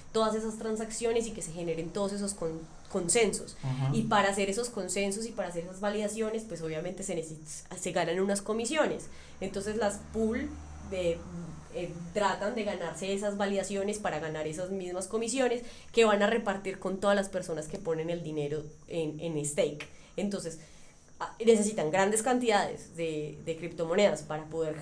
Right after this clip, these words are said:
Speaker 1: ganar esos consensos y por, poder
Speaker 2: Ajá.
Speaker 1: realizar y sostener el bloque de cadenas, y cuando ganan sus utilidades, la reparten con todas las personas que están ahí. Entonces, es una forma muy genial también de generar ingresos pasivos con criptomonedas.
Speaker 2: Wow, e-, eso es increíble porque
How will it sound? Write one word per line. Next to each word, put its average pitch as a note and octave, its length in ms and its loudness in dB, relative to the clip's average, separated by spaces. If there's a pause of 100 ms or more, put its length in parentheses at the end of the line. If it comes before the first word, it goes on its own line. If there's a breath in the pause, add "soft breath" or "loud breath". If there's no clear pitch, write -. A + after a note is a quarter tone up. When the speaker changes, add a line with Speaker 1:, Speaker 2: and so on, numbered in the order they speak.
(100)
Speaker 1:
ganar G3+ 300 6
esos G3+ 180 -2
consensos F3 540 -2
y D#3+ 60 -10
por, D#3 220 -4
poder E3 440 0
Speaker 2:
Ajá. C3 80 2
Speaker 1:
realizar F#3+ 480 6
y F3+ 40 0
sostener E3+ 440 -2
el F#3 120 -2
bloque G#3+ 280 2
de A3+ 100 4
cadenas, A#3+ 460 4 (320 loud breath)
y G#3 100 -4
cuando F#3+ 340 2
ganan G3+ 380 6
sus A#3+ 160 0
utilidades, A#3+ 540 8
la G#3 100 4
reparten E3 400 -4
con F3+ 160 -6
todas D#3 140 -2
las D#3+ 120 -4
personas D3 340 -4
que E3 60 -10
están D#3+ 180 -4
ahí. A#3 180 2 (140 loud breath)
Entonces, G#3+ 260 0
es B3 80 2
una B3 160 6
forma A#3 720 4
muy A3 440 10
genial A3 460 4
también A3+ 340 0
de A3+ 80 2
generar F3+ 460 -2
ingresos G3+ 380 -4
pasivos D3+ 400 -8
con C3+ 120 -6
criptomonedas. D3 760 -10 (120)
Speaker 2:
Wow, C3 540 2
e-, C3+ 240 -2
eso C3+ 140 2
es E3+ 80 2
increíble F3+ 460 8
porque D3+ 580 6